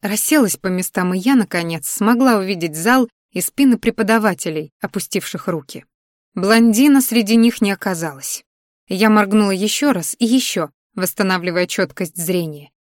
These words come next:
И тут увидела Северского внизу, среди студентов. Слава богу, все были живы. Гроза стоял рядом с Димой напротив них, понурив голову. Замер тот громила, похожий на Мишку.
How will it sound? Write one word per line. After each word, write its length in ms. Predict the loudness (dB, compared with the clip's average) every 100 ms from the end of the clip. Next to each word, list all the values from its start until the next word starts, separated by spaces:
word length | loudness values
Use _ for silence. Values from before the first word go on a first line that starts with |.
| _
И 140 | -4 0
тут 200 | 0 0
увидела 400 | 2 2 2 0
Северского 680 | 0 0 0 -2 -6 -6 -2
внизу, 500 | 0 0 -2 -10 -14
среди 340 | -14 -10 -6 -6
студентов. 720 | -4 -4 -4 -10 -16 -20 -20 _ _ _ _
Слава 480 | -4 0 0 0 -2
богу, 320 | -2 -2 -4
все 240 | -4 -2
были 220 | -2 -2 -4
живы. 400 | -6 -10 -10 -20 _ _ _ _ -4
Гроза 320 | 0 2 2
стоял 380 | 0 2 2 2
рядом 340 | 2 0 0
с 60 | -2
Димой 320 | 2 2 2
напротив 500 | -2 -4 -4 -4 -2
них, 320 | 0 0 -6 -4
понурив 440 | -2 0 -2 -6
голову. 420 | -6 -6 -6 -14 _ _ _ _
Замер 400 | 0 4 4 4
тот 240 | 2 -2 0
громила, 460 | 2 4 4 2
похожий 440 | 0 -4 -4 -4 -4
на 140 | -4
Мишку. 420 | -6 -8 -14 -20